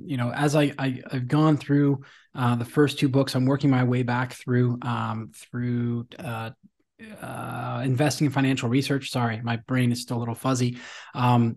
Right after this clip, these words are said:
it really is, uh, surprising, you know, how the thought process changes. So I have a, a two or three notebooks here. They're each a different color. So when I read books, I take notes, have my Kindle as well. And I really find that as I go through,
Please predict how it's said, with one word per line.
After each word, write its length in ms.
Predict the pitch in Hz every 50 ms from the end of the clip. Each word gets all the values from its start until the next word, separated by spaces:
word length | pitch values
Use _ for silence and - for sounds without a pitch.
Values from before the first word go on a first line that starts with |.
| -
it 180 | 147 143 - -
really 380 | 139 160 185 190 175 170 151
is, 360 | 147 151 151 143 127 - - -
uh, 260 | 143 123 123 120 120 - - _ _ _ _ _ _ _ _ _ _ _ _ _ _ _ _ _ _ _ _ _ _ _ _ _ _ _ _ _ _ _ _ _ _ _ _ _ _ _ _
surprising, 960 | _ - - - - - - - 196 180 175 170 156 131 131 113 101 104 143 - _
you 140 | - 135 120
know, 60 | 117
how 340 | - - - - 160 165 165
the 100 | 143 135
thought 320 | 131 - - 139 131 -
process 540 | - - 131 123 120 - - 123 120 - -
changes. 420 | - - 127 117 117 107 107 101
So 80 | - 123
I 60 | 127
have 120 | 139 131 131
a, 100 | 123 120
a 340 | 123 127 123 120 117 120 - _ _ _
two 140 | - 190 185
or 40 | 165
three 180 | - 156 143
notebooks 360 | 131 131 127 127 131 123 -
here. 220 | - 131 123 120 117
They're 180 | 113 117 117 - _
each 220 | - 139 127 -
a 20 | 127
different 260 | 123 123 123 127 120
color. 320 | - - 131 127 120 113
So 140 | 120 - -
when 80 | 120 117
I 60 | 120
read 260 | 117 123 143 147 123
books, 260 | 117 135 127 127 -
I 100 | - 117
take 220 | 117 - 131 123 120
notes, 420 | 120 123 123 120 123 123 - - - - - - - - _ _
have 140 | - 123 117
my 120 | 117 113
Kindle 360 | - - - 135 127 131 123
as 160 | 123 120 113
well. 320 | 120 123 120 117 117 120 - - - - - _ _ _ _
And 120 | - 135 127
I 60 | 127
really 280 | 123 123 147 180 190
find 380 | 165 - - 160 147 147 147 131
that 80 | 131 127
as 160 | 139 147 151
I 100 | 156 147
go 180 | 127 139 135
through, 720 | 127 127 - - - 165 180 180 165 139 127 123 120 123